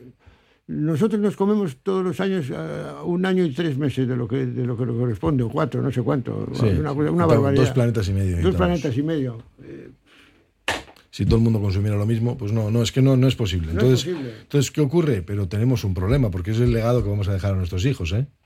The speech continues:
Speaker 1: Claro, pero esto viene por, de la pregunta primera, pero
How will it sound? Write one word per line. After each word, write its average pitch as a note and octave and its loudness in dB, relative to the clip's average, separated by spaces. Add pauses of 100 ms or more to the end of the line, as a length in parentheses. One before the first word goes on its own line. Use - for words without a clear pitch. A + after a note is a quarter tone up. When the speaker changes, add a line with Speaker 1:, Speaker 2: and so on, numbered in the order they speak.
Speaker 1:
Claro, C#3+ -6
pero C#3 -6
esto E3+ -4
viene F3 -2
por, D3+ -2
de D3+ -4
la D3 -2
pregunta F3 -2
primera, D3+ -4
pero C3 -4